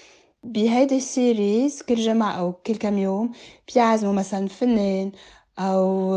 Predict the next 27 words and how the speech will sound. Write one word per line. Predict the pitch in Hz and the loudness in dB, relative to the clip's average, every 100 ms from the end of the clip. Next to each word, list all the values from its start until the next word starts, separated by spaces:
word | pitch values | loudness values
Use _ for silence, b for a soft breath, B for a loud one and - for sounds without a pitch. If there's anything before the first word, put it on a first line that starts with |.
| 185 | 0
ممثل | 190 202 208 - 196 190 190 190 185 | 0 0 -2 -4 -2 0 0 -2 -4
أو | 180 180 175 | -4 -4 -4
كاتب | - 208 196 196 185 180 - | -2 0 -2 -2 -2 -2 -6
أو، | 175 180 180 180 | -6 -4 -2 -4
آه، | 175 170 175 B B B - | -4 -6 -10 B B B -4
musicians. | 220 202 208 - 180 190 269 269 - B B B B _ | -2 0 0 0 0 2 0 -2 -14 B B B B _
بيوقفوا | 220 247 220 240 208 | 2 2 2 -2 -4
حد | - 214 196 202 | -2 -2 -2 -2
لوحة | 196 190 202 208 202 | 0 0 -2 -2 -4
هن | 208 202 | -2 -2
كتير | - 220 220 | -2 -4 -4
بيحبوها | 208 - 190 220 208 226 B B B B | -4 -4 -2 0 0 -2 B B B B
وبيحكوا | 226 240 311 - 302 | -2 2 0 0 2
ليه | 285 285 277 | 2 2 2
هن | 269 | 2
هالقد | 233 226 240 | 0 -2 -4
بيحبوا | 214 - 247 214 202 | -4 -4 -4 -2 -2
هيدي | 190 190 | 0 0
اللوحة | 190 214 214 220 214 | 0 0 -2 -2 -2
أو | - 185 185 185 B B - | -2 -2 -4 -6 B B -12
شو | - | -8
بتعني | 226 226 208 208 254 285 | -2 0 2 2 4 4
لهم | 262 254 247 247 | 4 4 4 2
أو | 196 190 190 190 190 _ _ | -2 -2 0 -2 -4 _ _
شو | - 226 | -6 0
بيحسوا | 220 - 226 233 | 0 0 -4 -2
فيها. | 208 - 285 254 240 247 | -2 2 4 6 4 -2